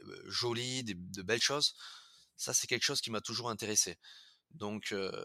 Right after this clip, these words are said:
donc c'est vrai, j'ai toujours aimé aussi faire de, faire un petit peu de la construction, de l'assemblage, heu, réfléchir, heu, à la conception. J-, j-, j'adore l'architecture, par exemple. Et hem,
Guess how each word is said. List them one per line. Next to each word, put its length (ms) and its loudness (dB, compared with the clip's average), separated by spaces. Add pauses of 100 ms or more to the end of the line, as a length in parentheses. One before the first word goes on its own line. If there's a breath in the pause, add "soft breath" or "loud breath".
(800)
donc 300 -6
c'est 140 0
vrai, 400 2 (500 loud breath)
j'ai 180 -8
toujours 320 2
aimé 140 6
aussi 260 6
faire 200 4
de, 640 2
faire 180 0
un 40 -4
petit 140 -4
peu 80 -4
de 60 4
la 80 6
construction, 840 2
de 60 0
l'assemblage, 720 6 (560 loud breath)
heu, 280 -2
réfléchir, 720 2
heu, 180 -2 (400 loud breath)
à 120 -6
la 120 -6
conception. 720 0
J-, 180 -8
j-, 180 -8
j'adore 320 -2
l'architecture, 580 -2
par 120 4
exemple. 360 -4 (640 loud breath)
Et 200 8
hem, 720 2